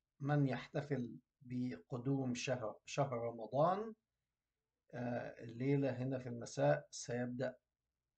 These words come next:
أول ليلة للي-، لشهر رمضان.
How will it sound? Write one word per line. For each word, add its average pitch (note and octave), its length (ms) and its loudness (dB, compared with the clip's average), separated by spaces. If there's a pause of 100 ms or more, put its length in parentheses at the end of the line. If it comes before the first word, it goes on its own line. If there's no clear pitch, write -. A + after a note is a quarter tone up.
(1300)
أول B2+ 560 0 (180)
ليلة A#2+ 400 -2
للي-، A2+ 500 -8
لشهر A2 560 -8
رمضان. A2+ 680 0